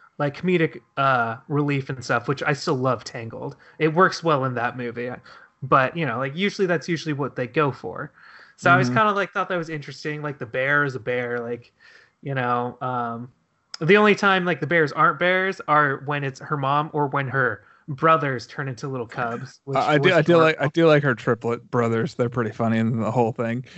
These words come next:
Speaker 2: and I think they're kind of the comic relief in a lot of this, like,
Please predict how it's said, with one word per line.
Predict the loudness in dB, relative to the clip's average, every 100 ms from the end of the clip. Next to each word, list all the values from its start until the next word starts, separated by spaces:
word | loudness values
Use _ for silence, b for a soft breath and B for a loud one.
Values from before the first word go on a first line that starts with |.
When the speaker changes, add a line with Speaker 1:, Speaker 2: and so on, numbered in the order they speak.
| 0
Speaker 2:
and | 4
I | 6 6
think | 2 0
they're | -2 -2
kind | -6 -10
of | -8
the |
comic | -10 -10 -10 -8
relief | -8 -6 -6
in | -6
a | -6
lot | -4 -4
of | -4
this, | -4 -4
like, | -6 -8